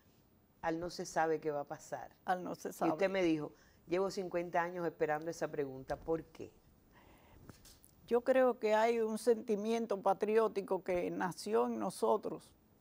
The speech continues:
Speaker 2: allá en Monterrú, en,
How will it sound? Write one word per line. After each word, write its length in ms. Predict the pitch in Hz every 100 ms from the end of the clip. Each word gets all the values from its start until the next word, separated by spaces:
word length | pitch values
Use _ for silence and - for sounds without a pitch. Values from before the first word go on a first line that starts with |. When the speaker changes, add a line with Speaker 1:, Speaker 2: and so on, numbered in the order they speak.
| _ _ _ _ _ _
Speaker 2:
allá 400 | 180 180 208 220
en 300 | 196 175 175
Monterrú, 580 | 175 170 170 139 180 - - _ - _ _ _ - - _ -
en, 640 | 180 185 175 - 156